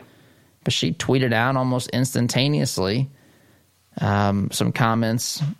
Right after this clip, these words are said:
about Bubba Wallace and how she was supporting Bubba Wallace and how terrible and so forth the people that made this noose, s-, alleged noose, were, and it didn't even turn out to be the case. I mean,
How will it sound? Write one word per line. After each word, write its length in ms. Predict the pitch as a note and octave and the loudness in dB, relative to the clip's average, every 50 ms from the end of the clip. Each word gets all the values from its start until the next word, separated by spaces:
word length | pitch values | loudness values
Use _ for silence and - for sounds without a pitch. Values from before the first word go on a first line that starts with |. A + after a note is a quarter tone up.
| - | -2
about 460 | - G#2+ G2+ G2 G2+ G#2 A2 A2 F#2 - | 0 0 2 2 2 2 0 -2 -2 -2
Bubba 440 | G2 G#2+ G2+ G2+ G2 G#2+ A2 A2 | -2 0 2 2 2 2 0 0
Wallace 480 | G#2 G2 F#2 F#2+ G#2 A#2 C#3+ D#3+ E3 - | 0 0 0 0 0 0 -2 -2 -2 -2
and 100 | - - | 0 0
how 140 | A2+ G#2 G#2+ | 0 0 0
she 200 | A2 - A2 A2+ | 0 0 -2 0
was 180 | A2 A2+ G#2+ | 0 0 -2
supporting 680 | - - C3+ - - - G2+ G2 G2+ G#2 A#2 B2+ C3+ C3+ C#3 - _ _ _ _ _ _ _ _ _ _ _ _ _ _ _ _ _ | -2 -4 -6 -6 -4 -2 0 0 0 0 0 0 -2 -2 -4 -10 _ _ _ _ _ _ _ _ _ _ _ _ _ _ _ _ _
Bubba 260 | - A2 A#2+ A#2+ A#2+ A2 | 0 2 2 2 2 2
Wallace 400 | G#2+ G#2 G#2+ A#2 A#2 B2 C3+ - | 2 2 0 0 0 -2 -2 0
and 100 | A2 A2+ | 0 2
how 260 | A2 G#2+ G2+ F#2 F2+ - | 4 4 4 2 0 -2
terrible 500 | - - F#2+ G2 A2 A#2 A#2 A#2 A#2 A#2 | -2 0 2 2 2 2 2 2 2 2
and 140 | A2+ A2+ A2+ | 0 0 0
so 180 | - A#2 A#2 | 0 0 -2
forth 380 | A#2 - - A#2+ A#2 B2 A#2+ - | 0 -2 0 0 0 0 -2 -4
the 60 | - | -4
people 340 | - - A2+ A2+ - A#2 G#2 | 0 0 0 2 2 0 0
that 140 | G#2 F#2 - | 0 0 0
made 320 | F#2 G2+ G#2 A2 A2 G#2 | 0 0 0 0 0 0
this 200 | G#2+ G#2+ G#2 - | 0 -2 -2 -2
noose, 540 | G2 F#2+ G2+ G#2+ A#2 B2+ B2+ - - - - - - | 0 0 0 0 0 0 -2 -4 -8 -12 -14 -16 -14
s-, 200 | - - - - - | -12 -12 -10 -6 -4
alleged 440 | - - D2+ F#2 F#2+ C3 B2 A2+ F2 | -2 0 0 0 0 2 0 0 0
noose, 320 | F2+ F#2+ G2+ G#2 - - | 0 0 0 0 -2 -2
were, 160 | - F2 G2 | -2 0 0
and 100 | A#2+ B2 | 2 0
it 80 | A2+ G2+ | 0 0
didn't 220 | A2+ C#3+ D3+ E3 | 0 0 0 0
even 200 | E3 D3 - C#3 | 0 0 0 -2
turn 160 | - - D#3+ D3 | -2 0 0 0
out 160 | D3 C#3+ C#3 | 0 -2 0
to 60 | C#3+ | 0
be 100 | C#3 C#3+ | 0 0
the 100 | C3 B2 | 0 -2
case. 420 | - - - F3 F#3 C3+ A2 - | -2 -2 -2 -2 0 -2 -2 -2
I 60 | A2+ B2+ | 0 0
mean, 240 | C3+ C#3 C#3 C3+ | 2 2 0 0